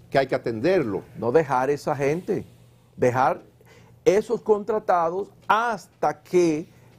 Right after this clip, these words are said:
Speaker 2: esos profesores y profesoras sean designados. Lo
Speaker 1: Ah,
Speaker 2: que
Speaker 1: pero que esa
Speaker 2: lo
Speaker 1: gente lo contrató el gobierno pasado.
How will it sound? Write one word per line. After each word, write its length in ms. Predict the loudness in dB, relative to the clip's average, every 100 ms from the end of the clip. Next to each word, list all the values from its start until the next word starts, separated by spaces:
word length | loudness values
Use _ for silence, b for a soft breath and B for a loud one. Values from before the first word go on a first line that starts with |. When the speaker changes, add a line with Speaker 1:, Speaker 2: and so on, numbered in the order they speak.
| _
Speaker 2:
esos 340 | 0 0 -2 -6
profesores 840 | -4 -4 -4 -2 0 0 -2 -4
y 60 | -4
profesoras 840 | -2 -2 -4 -2 0 0 -4 -10 B B
sean 340 | -4 2 2 0
designados. 680 | -6 -6 -4 -2 -4 -8 -4
Lo 120 | 0 2
Speaker 1:
Ah, 120 | 2
Speaker 2:
que 80 | 0
Speaker 1:
pero 160 | 0
que 60 | 0
esa 120 | 0
Speaker 2:
lo 80 | 0
Speaker 1:
gente 180 | 2 2
lo 120 | 2
contrató 320 | 0 0 0
el 60 | 2
gobierno 300 | 2 2 0
pasado. 460 | 0 0 0 -2